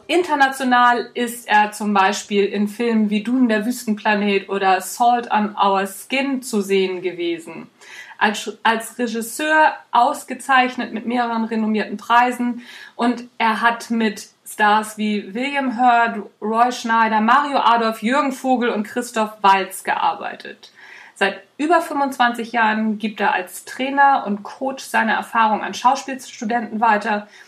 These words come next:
und an junge Kollegen. Und jetzt seit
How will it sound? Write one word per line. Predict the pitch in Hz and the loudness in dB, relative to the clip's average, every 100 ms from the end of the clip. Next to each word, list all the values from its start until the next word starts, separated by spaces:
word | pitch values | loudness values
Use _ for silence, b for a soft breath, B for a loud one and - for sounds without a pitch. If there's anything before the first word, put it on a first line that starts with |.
| B B | B B
und | 269 294 | 0 2
an | 262 | 2
junge | 254 247 | 2 2
Kollegen. | 226 247 214 190 170 - _ B B B B | 0 -2 2 2 0 -14 _ B B B B
Und | 254 254 | 0 2
jetzt | 254 240 - | 0 -2 2
seit | 233 214 202 | 2 2 -2